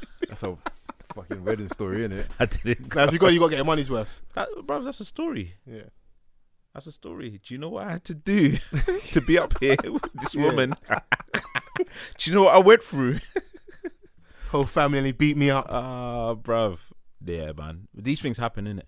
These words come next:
Speaker 3: Mm.
Speaker 1: These things happen. Um, so I guess, like, obviously we're being silly about the situation, but there are real situations and there are moments where black women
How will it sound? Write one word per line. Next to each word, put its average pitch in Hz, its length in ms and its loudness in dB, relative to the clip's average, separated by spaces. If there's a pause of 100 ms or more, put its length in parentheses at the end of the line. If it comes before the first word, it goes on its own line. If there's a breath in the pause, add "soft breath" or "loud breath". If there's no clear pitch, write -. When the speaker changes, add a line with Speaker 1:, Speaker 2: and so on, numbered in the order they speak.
Speaker 3:
Mm. 113 340 -6 (520)
Speaker 1:
These 95 140 -14
things 98 180 -14
happen. 92 400 -10 (520 soft breath)
Um, 92 320 -6
so 92 440 -6 (1120)
I 101 120 -6
guess, 98 300 -4
like, 90 180 -8 (160)
obviously 98 320 -10
we're 90 120 -8
being 90 160 -10
silly 95 260 -8
about 80 220 -10
the - 40 -20
situation, 87 680 -12
but 82 160 -14 (440 soft breath)
there 87 120 -6
are 98 200 -2
real 98 280 -4
situations 87 1000 -12 (120)
and 85 520 -14 (100)
there 87 260 -10
are 92 480 -12 (420)
moments 95 580 -8
where 87 420 -8 (840 soft breath)
black 98 160 -6
women 90 320 -8